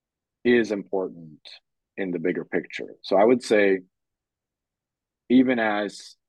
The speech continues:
the markets and investors chase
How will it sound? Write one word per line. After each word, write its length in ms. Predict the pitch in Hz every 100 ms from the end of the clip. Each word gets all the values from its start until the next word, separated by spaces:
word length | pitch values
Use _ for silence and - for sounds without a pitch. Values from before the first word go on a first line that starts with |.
| _ _ _ _ -
the 120 | 95
markets 600 | 95 101 107 107 104 -
and 80 | 98
investors 500 | 95 92 95 101 -
chase 420 | - - 98 -